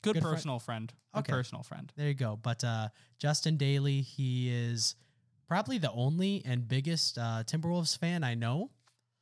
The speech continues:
Speaker 1: I think he's the only and biggest Timberwolves fan ever. I don't really think they have
Speaker 2: Yeah,
Speaker 1: fans
Speaker 2: it's just
Speaker 1: outside of
Speaker 2: him.
Speaker 1: him, so.
Speaker 2: Just him. Only one in the, the arena stadium type of deal.
Speaker 1: Was it Target, Target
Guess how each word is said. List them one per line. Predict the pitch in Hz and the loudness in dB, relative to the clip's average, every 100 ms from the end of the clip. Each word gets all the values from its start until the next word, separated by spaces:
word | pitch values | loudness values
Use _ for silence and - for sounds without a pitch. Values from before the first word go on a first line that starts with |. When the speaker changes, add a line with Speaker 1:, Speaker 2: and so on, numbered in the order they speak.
| _ _ _ _ _ - | _ _ _ _ _ -2
Speaker 1:
I | 180 | 0
think | 226 | 0
he's | |
the | 226 151 | -2 0
only | 170 175 165 160 - | 0 2 2 0 -2
and | 143 | -2
biggest | 143 139 135 | 0 0 0
Timberwolves | 143 131 127 123 | -2 -4 -6 -6
fan | 131 123 117 - | -6 -6 -6 -6
ever. | 127 139 - - _ _ _ - | -6 -6 -8 -14 _ _ _ -8
I | 131 | -2
don't | 135 104 | -2 -2
really | 127 123 | -4 -4
think | 131 | -4
they | 127 120 | -6 -4
have | 127 120 - | -4 -4 -2
Speaker 2:
Yeah, | 156 | 0
Speaker 1:
fans | 165 123 | 0 0
Speaker 2:
it's | |
just | 147 127 | -2 0
Speaker 1:
outside | 165 | 0
of | |
Speaker 2:
him. | 156 - 135 | -2 -6 -10
Speaker 1:
him, | 120 107 - _ | -10 -10 -18 _
so. | - | -12
Speaker 2:
Just | 135 127 - | -8 -8 -2
him. | 143 143 143 _ _ _ _ _ _ - | 0 0 -4 _ _ _ _ _ _ -6
Only | 135 131 | -2 0
one | 127 | 2
in | 127 120 | 0 -2
the, | 113 113 - _ _ | -2 -4 -6 _ _
the | 131 | -6
arena | 123 120 120 117 | -4 -2 -2 -2
stadium | - 120 113 117 117 | -4 -4 -4 -4 -6
type | 113 113 | -8 -8
of | 117 | -6
deal. | 117 113 113 _ - | -6 -6 -10 _ -12
Speaker 1:
Was | 160 | -8
it | 139 | -8
Target, | - 139 139 - | -4 -2 -2 -6
Target | - 139 135 | -4 -2 -2